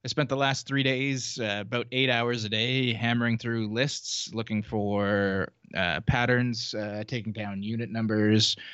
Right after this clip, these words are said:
checking for, um, you know, faction representation, looking for archetypes,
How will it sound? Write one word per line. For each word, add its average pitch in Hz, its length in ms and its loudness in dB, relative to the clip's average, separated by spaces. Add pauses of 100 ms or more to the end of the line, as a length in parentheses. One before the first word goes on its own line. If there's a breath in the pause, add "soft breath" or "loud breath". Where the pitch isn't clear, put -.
(180 loud breath)
checking 139 260 6
for, 110 640 4 (220)
um, 101 500 0 (200)
you 101 120 -6
know, 107 320 0
faction 151 320 4
representation, 113 1200 0 (240)
looking 135 220 0
for 98 360 2
archetypes, 113 640 2